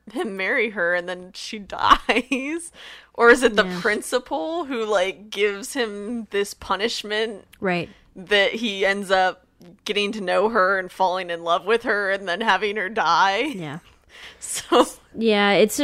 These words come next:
Speaker 2: that's pretty tough, you know, 'cause, like, when you have a character like that, somebody who's, um, who's afflicted with cancer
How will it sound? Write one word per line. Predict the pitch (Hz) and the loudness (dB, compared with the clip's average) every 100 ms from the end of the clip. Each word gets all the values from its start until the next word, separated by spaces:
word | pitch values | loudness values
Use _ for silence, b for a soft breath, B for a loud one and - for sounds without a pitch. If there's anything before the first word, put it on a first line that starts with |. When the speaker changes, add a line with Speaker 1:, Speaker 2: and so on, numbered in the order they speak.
| 247 | 2
Speaker 2:
that's | - 277 - | 4 4 2
pretty | - 262 | 0 0
tough, | 202 185 151 - - | 2 2 2 -2 -2
you | 185 | 2
know, | 175 180 | 4 4
'cause, | 214 196 | 2 4
like, | 202 185 - | 4 4 0
when | 185 208 208 | 0 4 8
you | |
have | 214 | 6
a | 190 | 6
character | - 175 185 170 | 0 0 2 2
like | 165 - | 2 0
that, | 156 143 - | -2 -2 0
somebody | 170 170 170 | 2 4 4
who's, | 170 165 170 - b b b b - | 4 2 0 -10 b b b b -6
um, | 180 160 151 151 - - 127 - - | -2 0 -2 -4 -6 -10 -10 -10 -4
who's | 196 180 | 0 0
afflicted | 175 190 180 170 | 2 2 2 2
with | 165 - | -2 0
cancer | 175 160 - 160 160 | 0 0 0 -2 -4